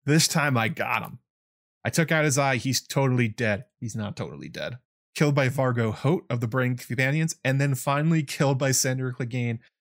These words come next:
when he essentially chopped him in half during the trial by combat. Um, and he keeps all the markings of these different deaths. He still has the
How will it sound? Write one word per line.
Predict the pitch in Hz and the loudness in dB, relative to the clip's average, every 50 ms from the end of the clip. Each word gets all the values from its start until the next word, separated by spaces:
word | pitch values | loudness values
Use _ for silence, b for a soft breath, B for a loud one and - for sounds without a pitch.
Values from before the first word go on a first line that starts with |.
| _ _ _ - | _ _ _ -2
when | 127 123 | -2 -2
he | - - 127 | 0 0 -2
essentially | 117 - - 175 170 - - 139 117 | 0 0 2 0 0 2 2 0 0
chopped | - - - - - 143 131 143 - - | 0 0 0 2 2 2 0 0 0 -2
him | 139 123 | -2 0
in | 117 110 | 0 -2
half | - - - 117 117 110 98 - - - | -4 -6 -4 -2 -2 -2 -2 -4 -8 -6
during | - 123 117 117 113 | -4 -2 -2 -2 -2
the | 113 | -2
trial | 107 - - 117 107 110 110 107 | -4 -4 -4 -2 -2 0 -2 -2
by | 104 107 104 | -2 -4 -6
combat. | 101 - - 110 107 107 - 90 80 67 - - _ _ _ _ _ _ _ _ _ _ _ | -6 -4 -4 -4 -4 -6 -8 -10 -10 -10 -12 -14 _ _ _ _ _ _ _ _ _ _ _
Um, | - 110 107 107 107 104 104 104 107 107 107 - _ _ _ - | -2 0 0 0 0 0 0 -2 -4 -4 -6 -10 _ _ _ -10
and | - 123 | -4 -2
he | 131 143 | 0 0
keeps | 127 - - 175 165 170 156 - - - - - | -2 -2 -2 -2 -2 0 -2 -2 -6 -6 -4 -2
all | 123 131 135 143 | 0 2 2 2
the | 143 143 | 2 2
markings | 127 123 123 123 135 - 143 123 113 101 | 2 2 2 2 0 0 0 -2 -2 -2
of | 117 113 104 | -2 -4 -4
these | 117 113 - | -4 -6 -6
different | - 113 - 117 107 110 | -6 -4 -4 -4 -4 -2
deaths. | 117 113 - 80 - - - | -2 -2 -2 -2 -4 -6 -6
He | - 120 | -4 -2
still | 113 - - - 139 135 131 | -2 -2 0 0 0 0 2
has | 131 127 127 127 123 - | 2 2 2 0 -2 -4
the | - 131 123 120 113 | -4 -4 -4 -4 -4